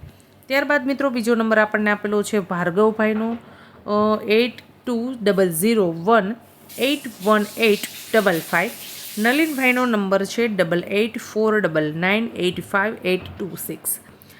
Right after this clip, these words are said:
આટલા આપણને કોન્ટેક્ટ નંબર આપેલા છે, તેમાંનો કોઈ પણ કોન્ટેક્ટ નંબર પર તમે ફોન કોલ કરીને વિશેષ માહિતી મેળવી શકો છો. તે પહેલાં મિત્રો, હું આપને માહિતી જણાવી દઉં કે ભાઈ આ માહિતી છે એ મારા પાસે આવેલી છે,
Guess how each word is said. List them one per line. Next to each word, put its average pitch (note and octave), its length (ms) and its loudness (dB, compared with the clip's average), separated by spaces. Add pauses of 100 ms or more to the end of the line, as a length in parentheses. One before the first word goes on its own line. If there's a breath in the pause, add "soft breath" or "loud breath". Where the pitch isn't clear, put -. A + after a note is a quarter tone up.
(220 loud breath)
આટલા C#4+ 240 0
આપણને C#4 280 -2
કોન્ટેક્ટ A3+ 360 -2
નંબર A3+ 240 2
આપેલા A#3 340 2
છે, A#3+ 240 -2
તેમાંનો F3 360 -4
કોઈ A#3+ 200 -4
પણ C4 220 -6
કોન્ટેક્ટ G3 380 0
નંબર F#3+ 280 2
પર A#3 160 0
તમે F3+ 240 -6
ફોન E3 280 -6
કોલ D#3 220 -4
કરીને F#3+ 380 0
વિશેષ E3+ 400 -6
માહિતી D#3+ 320 -4
મેળવી D3 240 -4
શકો F3 260 -8
છો. C#4 240 -4 (560 loud breath)
તે C#4 60 -8
પહેલાં C#4+ 240 0
મિત્રો, C4+ 200 -2
હું B3 160 2
આપને A3 200 0
માહિતી G3 420 -2
જણાવી F#3 260 0
દઉં A3 180 -2
કે A#3 100 -6
ભાઈ A#3+ 160 0
આ G#3 220 -2
માહિતી F#3+ 480 -4
છે A3+ 160 -6
એ A3 120 -4
મારા F3+ 300 0
પાસે F#3+ 420 -6
આવેલી E3+ 440 -2
છે, C#4 200 -4